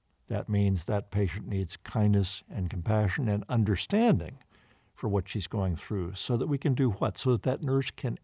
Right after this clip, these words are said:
energize her to face into the challenges of cancer that will happen after the patient goes home. It is important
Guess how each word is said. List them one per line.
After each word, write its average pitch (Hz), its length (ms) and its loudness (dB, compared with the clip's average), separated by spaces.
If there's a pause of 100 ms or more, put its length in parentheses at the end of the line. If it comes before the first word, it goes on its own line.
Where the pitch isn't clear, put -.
energize 113 720 2
her - 360 -8 (580)
to 120 120 6
face 160 480 6 (100)
into 131 420 2
the 101 260 0 (320)
challenges 104 960 2
of 104 220 -4
cancer 110 440 0
that - 140 -4
will 123 140 0
happen 131 360 2 (160)
after 170 320 -4
the 147 100 -4
patient 139 380 0
goes 101 260 0
home. 95 360 -4 (560)
It 123 280 4
is 110 200 4
important 165 720 2